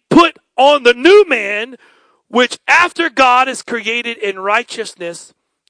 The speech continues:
and true holiness." Verse seventeen.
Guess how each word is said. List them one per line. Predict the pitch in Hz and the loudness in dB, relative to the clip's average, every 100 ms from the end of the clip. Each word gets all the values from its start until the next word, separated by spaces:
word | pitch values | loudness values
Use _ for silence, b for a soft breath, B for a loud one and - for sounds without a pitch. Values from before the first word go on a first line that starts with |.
| _ | _
and | 165 160 | -10 -10
true | - - 208 151 151 160 _ _ _ _ _ _ | -10 -2 -2 -2 -8 -12 _ _ _ _ _ _
holiness." | 233 220 165 123 113 - - _ _ _ _ _ _ _ _ _ _ _ _ _ _ _ _ _ _ _ _ _ _ _ _ _ _ _ | -2 -2 -6 -16 -20 -20 -20 _ _ _ _ _ _ _ _ _ _ _ _ _ _ _ _ _ _ _ _ _ _ _ _ _ _ _
Verse | 185 190 | 2 2
seventeen. | - 202 185 - 202 156 113 | -2 -2 -6 -12 -16 -16 -20